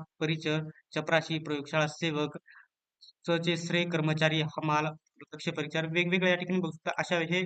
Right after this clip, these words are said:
पोस्ट असणार आहे. त्याच्यामध्ये गट ड मध्ये तुम्हाला कोणत्याही पोस्टसाठी सामावून घेतले जाईल आणि कोणत्या विद्यालय-,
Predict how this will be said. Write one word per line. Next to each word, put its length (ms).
पोस्ट 240
असणार 260
आहे. 100
त्याच्यामध्ये 420
गट 180
ड 100
मध्ये 240
तुम्हाला 240
कोणत्याही 320
पोस्टसाठी 440
सामावून 340
घेतले 260
जाईल 320
आणि 180
कोणत्या 300
विद्यालय-, 340